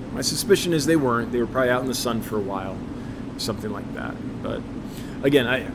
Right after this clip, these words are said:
I'm not, I wasn't there. I don't know. But sometimes that does happen. So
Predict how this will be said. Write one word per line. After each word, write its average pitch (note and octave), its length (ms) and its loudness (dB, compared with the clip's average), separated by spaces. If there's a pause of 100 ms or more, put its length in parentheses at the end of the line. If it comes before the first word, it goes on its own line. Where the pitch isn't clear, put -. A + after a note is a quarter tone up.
(280)
I'm C3 120 -6
not, C#3+ 220 4 (1080)
I B2+ 140 2
wasn't F3 320 8
there. D#3+ 120 10
I A2+ 120 0
don't D3 420 6
know. B2+ 480 4 (840)
But B2 100 4
sometimes C#3 460 4
that A#2 180 2
does A2 220 0
happen. - 840 -6
So F3 260 8